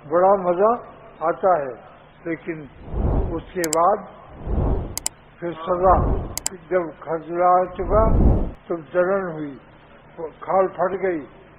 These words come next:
और ज्यादा, और ज्यादा मुसीबत में मुब्तला हुई है। वैसे ही गुनाहों का तकादे से परेशान न हो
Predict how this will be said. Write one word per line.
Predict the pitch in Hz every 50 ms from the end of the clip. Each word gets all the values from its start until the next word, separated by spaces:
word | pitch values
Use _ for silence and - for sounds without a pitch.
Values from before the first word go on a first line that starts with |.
| - - - - - - -
और | 156 170 190 190 180
ज्यादा, | 180 180 185 185 185 180 170 151 127 - - - - - - - - - - 113 113 - - - - - - - 165
और | 175 190 190
ज्यादा | 175 151 180 175 180 190 202 202 196
मुसीबत | 190 180 - - 190 185 175 180 180 180 -
में | 190 190
मुब्तला | 185 180 170 160 147 - 190 180 170 165
हुई | 151 135 135
है। | 127 127 127 127 - - - - - - - - - - - - - 156
वैसे | 160 170 165 - 156 170
ही | 180
गुनाहों | 165 143 147 151 143 170 170 165 165 180 185
का | 180 - 185 175 165 143 - - - - - - - - -
तकादे | 190 156 - - 160 165 165 156 175 190 185
से | - - 185
परेशान | 165 160 180 180 175 175 160 - 180 180 180 175
न |
हो | 175 175 185 185 170 160 151 127